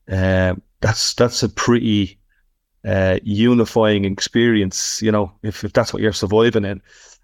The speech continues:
Um, so what I done after the kind of,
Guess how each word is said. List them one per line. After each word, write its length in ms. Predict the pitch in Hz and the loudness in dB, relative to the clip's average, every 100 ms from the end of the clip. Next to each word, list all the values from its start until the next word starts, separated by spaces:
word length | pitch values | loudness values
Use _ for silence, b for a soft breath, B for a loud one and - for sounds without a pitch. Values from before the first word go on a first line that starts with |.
| b | b
Um, 400 | 113 110 101 98 - _ | 0 0 0 -4 -12 _
so 160 | - 131 | 0 4
what 120 | 127 | 4
I 140 | 170 | 4
done 300 | 151 139 127 - | 2 2 2 0
after 720 | 139 143 135 139 123 107 - _ | 0 0 -2 0 0 0 -8 _
the 160 | - 110 | -2 -2
kind 300 | - 123 113 | 0 0 2
of, 200 | 98 | -2